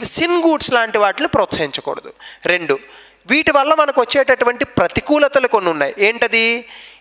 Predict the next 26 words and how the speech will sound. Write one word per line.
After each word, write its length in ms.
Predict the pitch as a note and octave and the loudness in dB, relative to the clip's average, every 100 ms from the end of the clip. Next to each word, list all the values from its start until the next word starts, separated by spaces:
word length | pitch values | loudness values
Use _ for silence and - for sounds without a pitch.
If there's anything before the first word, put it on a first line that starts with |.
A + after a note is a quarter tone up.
| - | -6
ఇది 460 | A#3+ D4+ C#4 C4 G#3 | 0 0 0 0 0
ఎక్కువగా 500 | - - E4 E4+ D#4+ | -2 0 0 4 2
పేదవాళ్ళను, 880 | D4+ - G#3 B3 C#4 C4+ B3 B3+ | 0 -2 0 2 2 0 -2 0
లోయర్ 380 | D4 G#3 A3+ B3 | 2 4 2 2
మిడిల్ 240 | A#3+ A#3 A3+ | 0 -2 0
క్లాస్ 300 | A#3 G#3+ G#3 | 0 0 2
వాళ్ళని 300 | G3+ G3+ C#4+ | 2 2 -2
ఇబ్బంది 260 | G3+ F#3 | 0 0
పెడుతుంది. 400 | D3+ - C#3 C3 - - | 0 -2 -8 -14 -20 -10
ఇప్పుడు 400 | F3 G#3+ A#3+ B3 - - _ - | -6 0 0 0 -6 -20 _ -2
ఆల్కహాల్స్ 600 | D#3+ G3 A#3+ A3+ B3 A#3 | 0 2 0 2 0 0
ఉంటే 500 | A3 G#3+ E3 F3 G3 - - - - | -2 0 0 -2 -8 -20 -20 -20 -6
అందరూ 320 | D3+ F#3 C#4+ F4 | -4 0 2 2
తాగుతారు 340 | D4 A#3+ G3 | 2 2 2
ఆల్కహాల్స్. 500 | F3 F3 F3+ D3 C3+ - | 0 2 0 0 -2 -2
అందరూ 280 | E3 A3+ A#3+ | 0 2 0
అంటే 180 | A#3 | 0
నా 100 | C4+ | 0
ఉద్దేశం 460 | A3+ G#3+ G3+ - A4+ - - - - _ | 0 0 0 0 -2 -6 -18 -20 -20 _
ఏ 300 | D#3+ F3+ A#3 | -2 2 2
స్థాయి 360 | C#4 - C4+ C4 | 0 0 0 2
వ్యక్తులైనా 480 | C4+ C4 C#4+ C#4 D4 | -2 0 0 2 2
తాగుతారు. 440 | A3 E3 - C#3 - | 0 0 -2 -4 -4
సినిమా 360 | - A3 A#3 C4 | -4 -4 0 0
హీరోలు 340 | A#3+ A#3+ A#3 | 0 0 2
తాగరు, 360 | G#3 A3 C#4 G4 | 2 2 0 -2